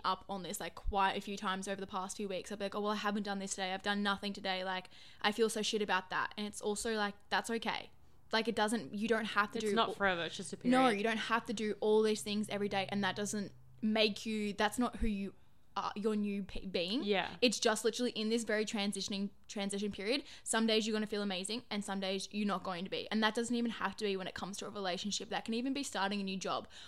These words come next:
Speaker 1: One day you might feel like you're on top of the world, you're doing amazing, you're getting a lot of rewards and recognitions and everything's easy.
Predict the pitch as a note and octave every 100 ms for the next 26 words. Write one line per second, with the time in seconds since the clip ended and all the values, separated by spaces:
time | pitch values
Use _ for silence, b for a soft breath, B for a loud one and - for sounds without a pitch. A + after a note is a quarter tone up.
0 | B - G3+ G#3+ G#3 G3 C#4 B - A3+
1 | G#3 - - G3+ G3+ F#3+ F#3+ - G#3 G3
2 | G3 G3+ G#3 G#3 B3 B3 A3 G#3+ G3+ -
3 | G3+ G3 G3+ - - A#3 A3+ A#3 A#3+ A3+
4 | A3 G#3 G3+ G3+ G3+ G#3 G3+ G#3+ G#3+ G#3
5 | G3+ A3+ A#3+ B3+ A3 G#3+ G3+ G3+ G#3 G#3
6 | - A#3+ G#3 G#3